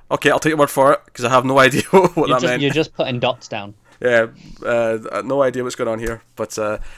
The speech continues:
Speaker 1: curious. Maybe, maybe we'll all be playing by the end of season one. We'll all look it up and <laughs> go, go get ourselves boards of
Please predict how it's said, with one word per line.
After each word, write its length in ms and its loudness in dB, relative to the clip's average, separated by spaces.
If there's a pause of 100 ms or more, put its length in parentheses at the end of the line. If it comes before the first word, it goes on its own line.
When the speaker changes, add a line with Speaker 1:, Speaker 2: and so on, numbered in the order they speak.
(340)
Speaker 1:
curious. 300 -2
Maybe, 160 4
maybe 200 2
we'll 160 4
all 140 4
be 80 -4
playing 320 -2
by 80 -4
the 60 0
end 100 -4
of 60 -10
season 220 -8
one. 140 -6
We'll 120 -2
all 120 0
look 160 -10
it 80 -10
up 180 -10
and 180 -12 (180)
<laughs> 260 -20
go, 100 -4 (520)
go 140 -4
get 200 0
ourselves 360 -4
boards 320 -6
of 100 -18